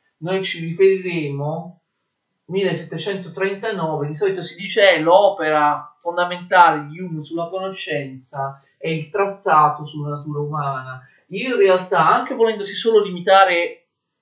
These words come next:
all'argomento della conoscenza, Hume non scrive soltanto il trattato sulla natura umana,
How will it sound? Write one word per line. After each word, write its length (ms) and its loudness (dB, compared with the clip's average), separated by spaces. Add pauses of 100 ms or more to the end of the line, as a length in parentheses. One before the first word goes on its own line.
all'argomento 840 2
della 200 -4
conoscenza, 1120 -10 (120)
Hume 240 -8
non 120 -6
scrive 540 -8
soltanto 540 -6
il 100 -10
trattato 640 2
sulla 260 -12
natura 360 -12
umana, 720 -12